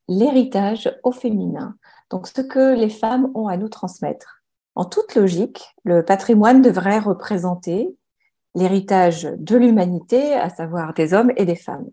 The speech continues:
Mais ce qu'on observe, c'est que c'est pas du tout le cas. Et dans ce qu'on appelle aujourd'hui le patrimoine, ce qu'on transmet, c'est surtout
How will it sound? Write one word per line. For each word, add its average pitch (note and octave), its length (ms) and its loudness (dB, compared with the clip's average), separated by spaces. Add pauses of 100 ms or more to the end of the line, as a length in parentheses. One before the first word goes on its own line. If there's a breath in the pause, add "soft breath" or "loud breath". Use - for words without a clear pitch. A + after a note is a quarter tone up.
Mais - 640 -2
ce - 120 -14
qu'on - 160 -12
observe, - 440 0
c'est - 200 -10
que - 80 -14
c'est - 180 -6
pas C4 160 2
du F#3 140 -4
tout - 120 -4
le G#3+ 80 2
cas. D#3+ 280 -2 (420 loud breath)
Et - 60 -6
dans D3+ 160 -6
ce - 100 -14
qu'on E3 180 -6
appelle G3+ 360 2
aujourd'hui G3 340 4
le G3+ 100 2
patrimoine, F3 960 -2
ce - 100 -20
qu'on - 120 -14
transmet, - 340 -12
c'est G3+ 160 -10
surtout - 600 -12